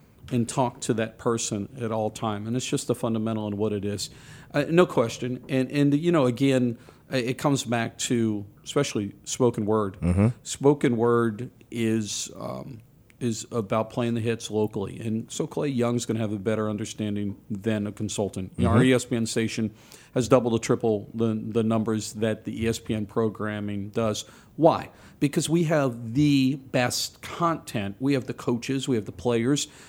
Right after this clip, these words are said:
Speaker 1: we have the people that matter. And I can go get what's the latest on, you know, the Chicago Bulls anywhere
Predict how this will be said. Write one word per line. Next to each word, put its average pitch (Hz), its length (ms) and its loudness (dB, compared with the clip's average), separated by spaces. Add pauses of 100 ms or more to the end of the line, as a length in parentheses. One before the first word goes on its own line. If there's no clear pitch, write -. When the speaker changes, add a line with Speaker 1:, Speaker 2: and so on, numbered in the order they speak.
(120)
Speaker 1:
we 123 140 2
have 123 160 0
the 123 80 -2
people 117 460 0
that 101 240 -2
matter. 120 600 0 (540)
And 123 460 2
I - 120 -4
can 175 280 -4
go 127 220 4
get 131 500 -2
what's 131 360 0
the 135 100 0
latest 127 500 -2
on, 117 360 -2
you 131 140 -2
know, 110 340 -2
the 127 100 -4
Chicago 127 540 2
Bulls 160 400 0
anywhere 127 640 4